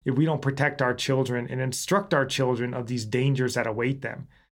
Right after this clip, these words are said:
Because this all happened to Angel Reese in two months' time. I mean, two months ago, she was a college basketball player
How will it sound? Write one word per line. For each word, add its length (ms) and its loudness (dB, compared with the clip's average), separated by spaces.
Because 240 2
this 180 2
all 140 4
happened 300 2
to 60 2
Angel 260 2
Reese 280 2
in 280 -4
two 160 2
months' 260 4
time. 440 0
I 80 2
mean, 200 2
two 160 2
months 240 2
ago, 220 2
she 160 2
was 120 2
a 40 0
college 340 0
basketball 500 -2
player 380 -8